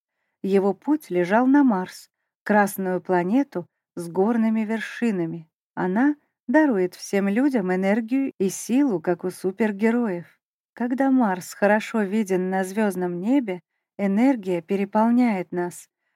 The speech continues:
Она помогает нам справляться с трудностями, и мы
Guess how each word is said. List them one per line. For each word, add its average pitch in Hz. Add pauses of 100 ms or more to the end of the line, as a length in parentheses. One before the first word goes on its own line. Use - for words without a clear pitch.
Она 240
помогает 208
нам 196
справляться 190
с -
трудностями, 208 (320)
и 202
мы 247